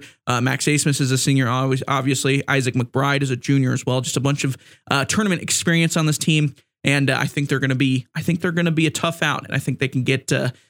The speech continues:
they can, uh, they can sneak up on Duke in this situation, and I think they can win this game, and I think they will win this first game. Uh, and I, that's why I have them winning. And I think they actually go on to beat Tennessee as well. I don't know how many answers they will have. Um, Tennessee,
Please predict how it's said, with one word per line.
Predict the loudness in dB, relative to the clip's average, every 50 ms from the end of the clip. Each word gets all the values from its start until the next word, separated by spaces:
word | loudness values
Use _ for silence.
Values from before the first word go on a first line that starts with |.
| _ _ -2
they | -2
can, | 0 2 2 2 2 2 2
uh, | 0 0 -2
they | -2 -4 -2
can | -2 -2 -2
sneak | -2 0 2 2 2 2
up | 0 -2 -2 -4
on | -6 -6 -4 -2 -2 -4 -4 -6 -4 0
Duke | 2 2 2 0 0
in | 0
this | 0 0 0 -2
situation, | -4 -2 0 0 0 0 0 0 0 0 0 0
and | 0 0 0 0 0
I | 0
think | -2 -4 -4
they | -4
can | -2 0 2
win | 4 4 4
this | 2 2
game, | 0 0 0 0 0
and | 0 0 0
I |
think | 0 0 -2 -2
they | -2 -2
will | 0 0 2 2 2
win | 0 0 0
this | -2 -2 -4
first | -4 -4 -4 -2 -2
game. | 0 0 0 -2 -4 -6 _ _ _ _ _ -2
Uh, | -2 0 0 0 0
and | -2 -2
I, | -2 -2
that's | -2 -4 -4
why | -4 -2 -2
I |
have | 0 0 0 0 0
them | 0 0 0 2
winning. | 2 2 2 2 2 0
And | 0
I | 0
think | 0 0 -2 -2 0 0
they | 0 0
actually | 2 0 0 0 0 0 0 0 0
go | 0 0 0 0 2
on | 0 0 0 -2
to | -2 -4 -4
beat | -2 -2 -2 -2 -4 -6 -12 _ _ _ _ _ _ 0
Tennessee | 0 2 2 2 0 0 0 2 2 2 2
as | 2 0 -2 0
well. | 0 0 0 0 0
I | 0
don't | 0 2 0
know | 0 0
how | 0 2
many | 2 0 0 0
answers | 0 0 0 0 0 0 0 0 0
they | 0 0
will | 0 -2 -2
have. | -2 -2 -2 0 -2 -2 -4 -8 -14 _ -6
Um, | -2 0 0 0 0 0 -2 -2
Tennessee, | -2 0 0 0 0 0 2 2 2 0